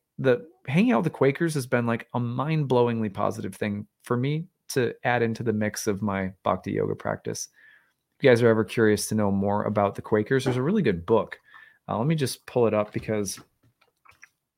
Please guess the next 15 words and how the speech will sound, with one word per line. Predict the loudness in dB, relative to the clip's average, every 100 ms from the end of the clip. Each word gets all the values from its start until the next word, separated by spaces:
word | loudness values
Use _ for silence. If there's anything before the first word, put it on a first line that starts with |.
| _ _ -20 _ _
I | 2
think | 4
it's | 4
just | 2 4
really | 4 4
interesting, | 2 2 0 0 0
especially | 4 6 6
if | 6
you | 6
have, | 8 6 4 -2 -18 _ _ _ _
um, | 0 4 2 0 -4 -10 _ _ _ _
a | -6
Christian | 2 2 4 2 2 -2 0
background. | 4 4 2 0 2 0 -4 _ _ _ _ _ _ _ _ _ _ _ _ _ _ -20
<clears throat> | -8